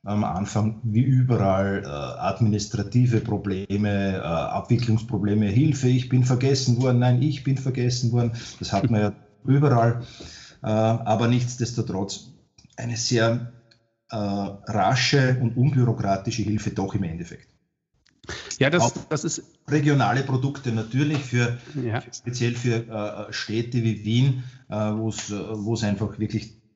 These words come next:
Speaker 1: hart zur Sache ging. Da wurden auch regionale, äh, Dinge angeboten von den, von den einzelnen Ländern,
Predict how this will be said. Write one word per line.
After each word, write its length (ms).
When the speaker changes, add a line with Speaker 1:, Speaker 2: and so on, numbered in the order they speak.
Speaker 1:
hart 500
zur 120
Sache 380
ging. 280
Da 300
wurden 380
auch 220
regionale, 640
äh, 180
Dinge 300
angeboten 680
von 300
den, 240
von 200
den 140
einzelnen 440
Ländern, 500